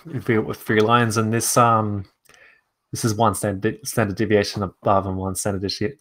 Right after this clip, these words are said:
devia-, standard deviation below. And basically it helps, um, helps show, uh, where the bottom and tops are throughout the day. As you can see, this actually quite, works quite li-,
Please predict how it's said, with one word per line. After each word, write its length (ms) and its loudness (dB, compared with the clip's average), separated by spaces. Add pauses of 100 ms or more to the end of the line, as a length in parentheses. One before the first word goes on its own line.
devia-, 300 -4 (240)
standard 440 -6
deviation 460 -4
below. 360 2 (680)
And 280 2
basically 640 2
it 80 0
helps, 640 -2
um, 540 -2 (1400)
helps 340 0
show, 500 6
uh, 220 2
where 200 2
the 80 -2
bottom 300 2
and 100 -6
tops 340 -6
are 180 -2
throughout 260 -8
the 80 -6
day. 320 -2
As 160 -6
you 60 -4 (220)
can 100 -8
see, 120 0
this 140 0
actually 240 2
quite, 240 2 (140)
works 300 -2
quite 300 -6
li-, 280 -4